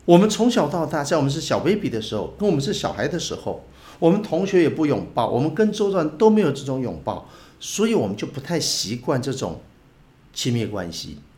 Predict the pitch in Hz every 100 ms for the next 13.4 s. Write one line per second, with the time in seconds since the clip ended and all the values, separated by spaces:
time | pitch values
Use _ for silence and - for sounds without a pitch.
0 | _ _ _ - 156 226 - 185 175 175
1 | - 165 - - - - - 311 - -
2 | 135 131 127 107 107 117 104 90 73 87
3 | 85 160 135 190 170 170 131 - - 175
4 | 135 135 117 117 117 120 147 107 117 120
5 | 107 113 110 120 120 - - 151 165 139
6 | 87 95 - 117 110 107 78 71 92 -
7 | - 240 - 302 269 311 - - 110 139
8 | 101 110 92 - - _ - _ _ _
9 | _ - - 170 269 - - 117 95 101
10 | 131 - 254 277 139 156 170 156 - 123
11 | - 98 71 - - 160 165 294 - 202
12 | 190 - - 302 - - - 240 247 381
13 | 427 415 233 -